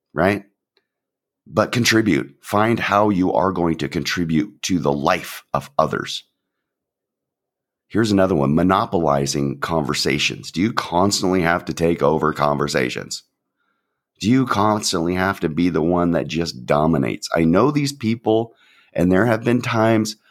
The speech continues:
I've been this person just to stay in control of the conversation. But I know a lot of people, and again, people that I respect, who will dominate a conversation.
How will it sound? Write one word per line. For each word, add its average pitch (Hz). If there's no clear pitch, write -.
I've 78
been 95
this 82
person 78
just 104
to 73
stay 92
in 90
control 78
of 71
the 85
conversation. 90
But 120
I 135
know 139
a 98
lot 90
of 85
people, 71
and 113
again, 139
people 120
that 120
I 123
respect, 131
who 143
will 135
dominate 110
a 123
conversation. 139